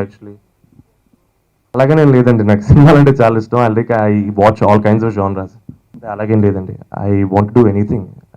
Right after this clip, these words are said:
I think I wanted to be an actor. Uh, so any good role, I'm,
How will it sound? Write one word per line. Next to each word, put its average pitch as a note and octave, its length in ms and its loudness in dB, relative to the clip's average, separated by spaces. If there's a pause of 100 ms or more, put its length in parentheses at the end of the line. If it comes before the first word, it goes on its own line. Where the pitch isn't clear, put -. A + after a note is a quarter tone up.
I G#2 120 -14
think G2+ 160 -12 (460)
I B2+ 160 4
wanted D#3+ 240 4
to F3+ 40 2
be D3+ 120 2
an B2+ 100 0 (100)
actor. A2+ 240 -6 (720)
Uh, G2 260 -8
so G2 200 -4 (600)
any B2+ 240 4
good C#3 120 4
role, D3 220 4
I'm, A2+ 240 0